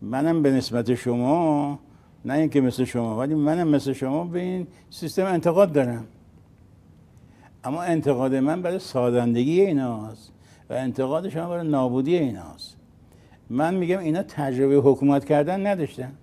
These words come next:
اومدن یه حکومتی رو به دست گرفتن با این همه مشکلاتش.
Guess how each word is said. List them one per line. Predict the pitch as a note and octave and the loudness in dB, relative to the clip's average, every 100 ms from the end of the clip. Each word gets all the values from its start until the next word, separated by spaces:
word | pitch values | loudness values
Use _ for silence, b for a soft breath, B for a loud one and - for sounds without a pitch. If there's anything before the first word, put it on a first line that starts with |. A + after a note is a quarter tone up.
| _ - - - - _ b b b b - | _ -20 -20 -20 -20 _ b b b b -12
اومدن | - C#3 D3+ F3 F#3 | -2 2 4 2 2
یه | D#3 F3 | 2 2
حکومتی | D3+ C#3 D3 G3 A3 | 0 0 0 0 2
رو | D#3 | 2
به | C#3+ | 2
دست | D#3 G3 | 2 2
گرفتن | - F#3+ D3+ F3 E3 D#3 D#3 B B | -2 -4 -4 -6 -6 -8 -12 B B
با | - E3+ | -4 -2
این | G#3+ F#3+ | -2 -2
همه | F3 E3+ | -2 0
مشکلاتش. | D#3+ C3+ - A#2 G#2+ G2 E2+ - | 2 2 2 0 -2 -6 -16 -20